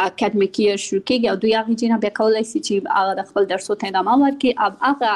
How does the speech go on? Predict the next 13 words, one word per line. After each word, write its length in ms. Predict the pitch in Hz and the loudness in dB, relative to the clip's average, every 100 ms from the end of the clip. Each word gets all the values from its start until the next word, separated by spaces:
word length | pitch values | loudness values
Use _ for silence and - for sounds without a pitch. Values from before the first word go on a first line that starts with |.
| 196 | -2
اپ-، 160 | 196 - 208 196 - | -6 -2 0 0 0
اول 240 | 208 240 | 0 0
د 80 | 226 | 0
اپریل 420 | 196 - 247 285 | -4 0 2 4
نه 160 | 277 269 | 4 2
موږ 160 | 247 233 | 0 0
بیرته 320 | 214 226 233 | 0 0 0
جدید 320 | 190 185 185 190 | -2 0 0 -2
الشمول 360 | 196 - 220 | -2 0 0
پذ-، 460 | 208 175 180 - 190 | 0 -2 -4 -4 -2
پذیرش 360 | 190 185 196 185 | 0 -2 0 -2
شروع 300 | - - 180 - | -2 -8 -12 -2
کوو. 180 | 196 | -2